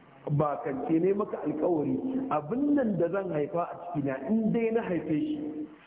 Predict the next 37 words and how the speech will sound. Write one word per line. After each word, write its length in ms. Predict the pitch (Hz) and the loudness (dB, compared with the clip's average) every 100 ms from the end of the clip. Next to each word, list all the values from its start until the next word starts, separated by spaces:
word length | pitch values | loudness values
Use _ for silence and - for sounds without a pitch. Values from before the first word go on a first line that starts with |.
| - | -4
na 260 | 117 160 170 | 2 2 2
baka 380 | 160 185 185 151 - | 2 -2 -2 -4 0
shi 80 | 165 | 0
ya 60 | |
dinga 300 | 151 165 160 151 | 2 2 2 0
maka 140 | 151 | -2
hidima 340 | 143 147 156 156 | 0 0 2 0
ga 80 | 143 | -2
ɗakin 260 | 143 139 147 | -2 -4 -2
ka 60 | |
na 80 | 131 | -2
Baitul 240 | 135 143 131 | 0 -2 -2
Maqdis, 300 | 120 120 143 131 | -2 -2 -4 -2
ya 60 | |
dinga 240 | 123 156 156 - | -2 0 -2 0
shara, 240 | 123 143 147 | 0 2 0
yana 80 | 135 | -2
gogewa, 460 | 117 151 147 139 | 0 0 2 0
yana 180 | 147 139 | 0 -2
motsi, 380 | 123 147 147 147 - 151 | -2 -4 -2 -4 -4 -4
yana 240 | 151 151 127 | -2 -2 -4
abubuwa 320 | 135 135 139 | -4 -2 -2
da 60 | 113 | -2
sauransu. 680 | 120 120 123 123 123 - - - - - _ - - - - - - - - - - - - - - - - - - | -2 -2 -2 -6 -8 -8 -14 -20 -20 -20 _ -20 -20 -20 -20 -20 -20 -20 -20 -20 -20 -20 -20 -20 -20 -20 -20 -20 -2
Abin 280 | - 117 160 | 2 6 8
da 60 | 160 | 6
ta 100 | 147 | 6
faɗa 360 | - 139 135 - | 6 8 6 4
kenan. 400 | 127 - - - - - - - - - - - - - - - - | 2 2 0 -4 -10 -18 -20 -20 -20 -20 -20 -20 -20 -20 -20 -12 2
To, 100 | 113 | 4
Allah 260 | - 165 | 8 6
subhanahu 240 | 156 147 151 | 6 4 4
wa 60 | 147 | 4
ta'ala 280 | 147 151 160 | 4 4 4
ce, 60 | |
"Falamma 400 | 135 131 147 160 | 4 4 4 4
wada'atha", 800 | 160 160 151 123 135 143 135 139 | 4 4 2 0 0 0 2 0